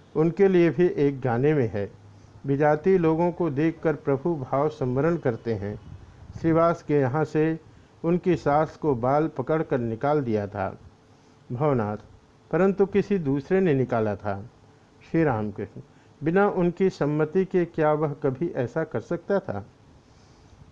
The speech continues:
किया क्या जाए, अगर दूसरे का मन न मिला, तो क्या रात दिन बैठे हुए इसी की चिंता की जाए? जो मन उन्हें देना चाहिए, उसे इधर उधर लगाए रखकर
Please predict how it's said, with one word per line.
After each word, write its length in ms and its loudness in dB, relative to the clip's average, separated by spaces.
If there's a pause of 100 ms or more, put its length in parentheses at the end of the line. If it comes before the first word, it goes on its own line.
(200)
किया 240 6
क्या 240 4
जाए, 320 0 (240)
अगर 260 4
दूसरे 460 2
का 180 0
मन 200 0
न 260 2
मिला, 300 2 (460)
तो 140 0
क्या 220 2
रात 280 2
दिन 260 0
बैठे 360 0
हुए 180 2
इसी 360 -2
की 160 -4
चिंता 400 -2
की 180 -4
जाए? 300 -4 (600)
जो 220 2
मन 240 2
उन्हें 320 0
देना 320 4
चाहिए, 560 -2 (420)
उसे 240 2
इधर 360 0
उधर 260 0
लगाए 400 2
रखकर 420 -2